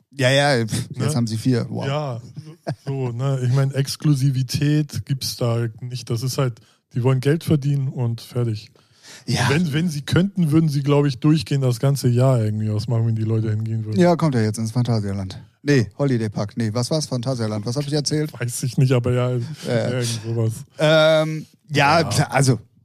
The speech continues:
Speaker 2: Mir
Speaker 1: ist
Speaker 2: sind,
Speaker 1: halt
Speaker 2: mir sind die Dinger eh viel zu groß. Also sehen immer bombastisch aus und au-, alles cool, aber mir sind da viel zu viele Leute. Nervt.
Speaker 1: Ganz ehrlich, äh, ich
Speaker 2: So.
Speaker 1: find's so im Livestream zum
Speaker 2: Ja,
Speaker 1: Gucken auch
Speaker 2: ja.
Speaker 1: geil, ob ich selber, da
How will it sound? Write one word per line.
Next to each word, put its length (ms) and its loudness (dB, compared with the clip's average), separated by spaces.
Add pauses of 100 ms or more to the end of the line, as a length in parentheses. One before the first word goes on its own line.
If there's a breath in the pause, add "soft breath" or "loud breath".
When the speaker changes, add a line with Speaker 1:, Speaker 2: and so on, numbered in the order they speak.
Speaker 2:
Mir 80 4
Speaker 1:
ist 80 6
Speaker 2:
sind, 80 6
Speaker 1:
halt 160 2
Speaker 2:
mir 180 4
sind 200 4
die 100 2
Dinger 320 0
eh 140 0
viel 180 -2
zu 160 -4
groß. 400 -2 (100)
Also 280 2
sehen 240 4
immer 180 4
bombastisch 680 0
aus 260 0
und 160 -2
au-, 260 -2
alles 360 -2
cool, 220 2 (240 loud breath)
aber 200 4
mir 140 6
sind 140 2
da 60 4
viel 160 -2
zu 140 -2
viele 200 0
Leute. 200 2
Nervt. 160 2
Speaker 1:
Ganz 180 4
ehrlich, 300 4 (240 loud breath)
äh, 120 0 (300)
ich 140 4
Speaker 2:
So. 60 0
Speaker 1:
find's 280 2
so 380 4 (220)
im 160 4
Livestream 680 2
zum 200 0
Speaker 2:
Ja, 100 4
Speaker 1:
Gucken 320 2
auch 180 4
Speaker 2:
ja. 60 0
Speaker 1:
geil, 320 4
ob 120 0
ich 100 2
selber, 680 0
da 240 0